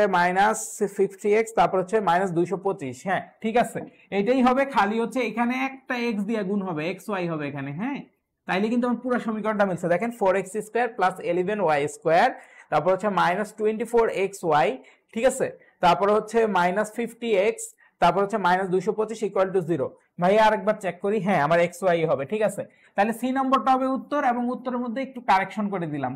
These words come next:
কেমন? তাইলে এটা কিভাবে করলাম ভাইয়া? এটা হচ্ছে যে সিকিউ স্ট্যান্ডার্ড করলাম। এখন ভাই আমার যদি এমসিকিউ আসে তাইলে কি করব? এমসিকিউ আসলে আপনি একটা জিনিস চেক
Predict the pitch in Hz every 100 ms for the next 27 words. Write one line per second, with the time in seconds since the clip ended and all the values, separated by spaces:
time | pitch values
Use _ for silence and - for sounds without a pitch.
0 | 180 226 240 - - - - 226 269 240
1 | 214 247 247 254 262 269 277 277 247 269
2 | 196 196 196 240 233 240 262 254 262 262
3 | 254 277 - 302 285 - 233 214 202 -
4 | 156 147 185 208 220 208 208 208 196 175
5 | 196 202 208 202 208 170 175 185 185 190
6 | 208 254 - _ - 165 165 202 220 214
7 | 214 190 190 185 190 180 - 220